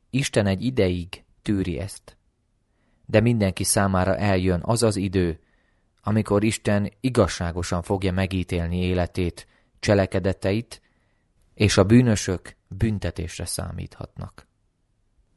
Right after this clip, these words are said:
Azt a keresztet, ami most annyira nyomja válladat, mielőtt elküldte volna hozzád az Úr, mindenható szemével megvizsgálta, szerető irgalmával átmelegítette, mindkét kezével méregette,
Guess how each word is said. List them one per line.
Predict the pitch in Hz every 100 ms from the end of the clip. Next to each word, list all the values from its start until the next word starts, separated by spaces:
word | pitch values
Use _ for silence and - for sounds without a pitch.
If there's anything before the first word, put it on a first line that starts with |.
| _ _ _
Azt | - 135 -
a | 117
keresztet, | 127 117 98 - - 101 - - -
ami | 107 107
most | 104 104 - -
annyira | 127 135 117 104
nyomja | 107 110 110 92
válladat, | 101 95 87 85 87 - - -
mielőtt | 110 101 101 95
elküldte | - 123 104 104 101
volna | 95 110 101
hozzád | 90 104 101 101 92 90
az | 92
Úr, | - 104 107 107 - - _ _ _ -
mindenható | 110 101 92 90 92 92
szemével | - 104 95 90 87 87
megvizsgálta, | 90 90 92 87 90 90 85 - 85 _ _ _ _ _
szerető | - - 107 101 110
irgalmával | 104 110 104 95 92 90 85 87 85 82
átmelegítette, | 98 90 98 92 90 87 87 - 92 _ - 92 - _ _ _ -
mindkét | 107 107 - 95
kezével | - 104 98 101 90 90 87
méregette, | 92 92 92 87 95 - - 104 104